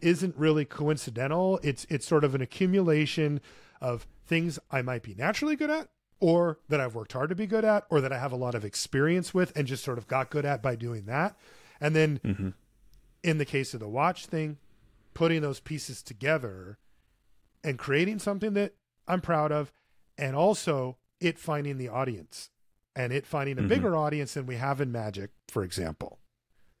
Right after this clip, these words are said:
Speaker 2: Mm-hmm. How do you know what your audience wants? What either, either, either, uh, either project? Like, how do you know? Or maybe let's start with L R. Like, how do you know? You mentioned, for example, like, you know, people don't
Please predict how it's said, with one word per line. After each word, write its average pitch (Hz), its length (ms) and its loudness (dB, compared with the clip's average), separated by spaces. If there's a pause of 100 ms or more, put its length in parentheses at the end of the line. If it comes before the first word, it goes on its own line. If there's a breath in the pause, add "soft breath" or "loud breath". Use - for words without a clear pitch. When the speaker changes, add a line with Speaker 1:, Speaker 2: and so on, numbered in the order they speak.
(140)
Speaker 2:
Mm-hmm. 95 300 -2 (920 soft breath)
How 147 140 0
do 226 80 -2
you 208 80 -2
know 127 180 2
what 123 180 0
your 101 400 -6 (180)
audience 101 480 -4
wants? 87 560 -10
What 113 280 -2
either, 120 280 -4 (100)
either, 131 460 0 (240)
either, 147 500 4
uh, 98 420 -2 (280)
either 135 180 0
project? 92 500 -10
Like, 107 140 -8
how 127 100 -2
do 151 80 0
you 143 140 2
know? 107 640 -4 (600)
Or 156 60 -12
maybe 190 200 2
let's 185 180 2
start 185 240 -2
with 147 140 -4
L 135 140 2
R. 123 240 0
Like, 95 180 -8
how 139 160 0
do 180 60 -2
you 180 160 -2
know? 110 640 -4 (500)
You 135 120 -2
mentioned, 151 340 0
for 131 120 -2
example, 107 480 -4
like, 95 380 -4 (120)
you 117 120 0
know, 117 180 4
people 110 280 0
don't 101 300 0